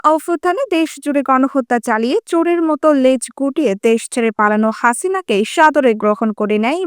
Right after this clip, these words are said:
ভারত। তার জন্য নিশ্চিত করেই সাদা পোশাকের বিশেষ নিরাপত্তা বাহিনী। হাসিনা পালিয়ে যাওয়ার পর নেওয়া হয় দিল্লিতে, তবে এবার সেখান থেকেও তাকে সরিয়ে নেওয়া হয়েছে। ঠিক কী কারণে আর কোথায় সরানো হলো হাসিনাকে?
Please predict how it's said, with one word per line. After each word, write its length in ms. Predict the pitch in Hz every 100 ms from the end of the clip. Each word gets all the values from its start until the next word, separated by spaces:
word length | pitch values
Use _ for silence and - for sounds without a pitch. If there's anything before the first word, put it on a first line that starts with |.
| 254
ভারত। 320 | 180 98 - _ - - -
তার 160 | - 277
জন্য 200 | 359 539 508
নিশ্চিত 460 | 381 - - 320 320 -
করেই 300 | 240 240 494
সাদা 320 | - 285 269
পোশাকের 460 | 254 240 247 254 226
বিশেষ 340 | 226 220 226 -
নিরাপত্তা 540 | 226 233 277 302 254 202
বাহিনী। 440 | 185 190 220 - 226 - - -
হাসিনা 360 | 226 214 240 240
পালিয়ে 360 | 233 233 247 240
যাওয়ার 320 | 240 233 233
পর 220 | - 294 339
নেওয়া 240 | 285 277 320
হয় 220 | - 370
দিল্লিতে, 440 | 269 208 202 - - - -
তবে 240 | 214 254 -
এবার 260 | 285 277 277
সেখান 360 | - 349 - 453
থেকেও 300 | 349 240 269 415
তাকে 240 | 277 262 269 262
সরিয়ে 360 | - 208 339 254
নেওয়া 200 | 185 202
হয়েছে। 340 | 190 185 - - _ _ - -
ঠিক 120 | 370 -
কী 100 | 392 -
কারণে 480 | 277 277 359 415 233 196 -
আর 160 | 226 233 -
কোথায় 380 | 311 - 415 311
সরানো 380 | 240 220 214 208
হলো 180 | 214 208
হাসিনাকে? 640 | - 180 - 262 269 320